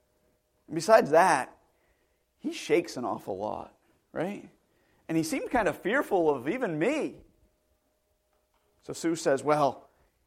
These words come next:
he must surely have a way with words. I mean, he may not look impressive, but he must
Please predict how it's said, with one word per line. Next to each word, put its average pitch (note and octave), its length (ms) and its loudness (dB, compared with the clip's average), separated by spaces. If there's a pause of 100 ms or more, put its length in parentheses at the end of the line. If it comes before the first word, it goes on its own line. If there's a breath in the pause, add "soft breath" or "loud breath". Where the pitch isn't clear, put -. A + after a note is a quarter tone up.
he F3+ 60 -4
must F#3 220 2
surely F3 920 6 (140)
have D3+ 160 0
a D#3 40 0
way C#3+ 180 6
with B2+ 160 -4
words. C3+ 520 -2 (320)
I E3+ 120 8
mean, G3+ 320 4 (160)
he A3 80 2
may C4+ 160 10
not C4 240 12
look B3+ 260 12
impressive, C4+ 540 8
but C#4 100 8
he C4+ 60 8
must A#3 280 12